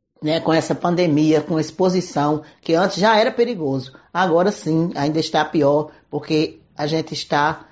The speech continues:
lutando contra um vírus invisível que está matando, tirando vidas, e por isso, é, mais uma vez, a gente tem que dizer a vocês, não trabalhem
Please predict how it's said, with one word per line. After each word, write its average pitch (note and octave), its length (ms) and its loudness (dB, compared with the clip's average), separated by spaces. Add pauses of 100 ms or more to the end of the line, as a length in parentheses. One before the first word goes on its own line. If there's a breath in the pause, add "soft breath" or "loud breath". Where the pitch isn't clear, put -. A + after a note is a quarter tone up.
(220 loud breath)
lutando G3 560 2
contra F#3 400 2
um F3 180 2
vírus D#3 400 2
invisível D3 680 0 (340 soft breath)
que - 80 -4
está D#3+ 320 0
matando, D#3 640 0
tirando E3 440 0
vidas, D#3 520 0 (260 soft breath)
e C#3+ 100 -2
por D#3 240 2
isso, D#3 380 2 (300 loud breath)
é, D3+ 220 0
mais E3 240 2
uma F3 140 2
vez, D3+ 200 2
a E3 80 0
gente D#3+ 220 -2
tem D#3+ 160 -2
que - 200 -12 (640)
dizer F#3 340 2
a B3 80 4
vocês, D#3+ 460 0
não A3 240 0
trabalhem A3 920 2